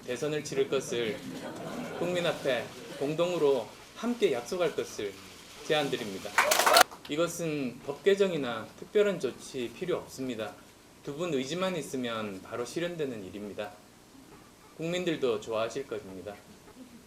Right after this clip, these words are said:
달라지는 우리 정치의 모습을 보여드릴 수 있는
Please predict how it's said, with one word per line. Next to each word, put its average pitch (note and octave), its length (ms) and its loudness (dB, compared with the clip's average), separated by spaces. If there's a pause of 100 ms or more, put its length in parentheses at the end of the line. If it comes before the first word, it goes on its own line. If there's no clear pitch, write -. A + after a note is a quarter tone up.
(500)
달라지는 D#3+ 540 4
우리 B2+ 200 -4
정치의 D3 360 0
모습을 A2+ 560 0
보여드릴 B2 540 4
수 - 120 -10
있는 G2+ 400 -8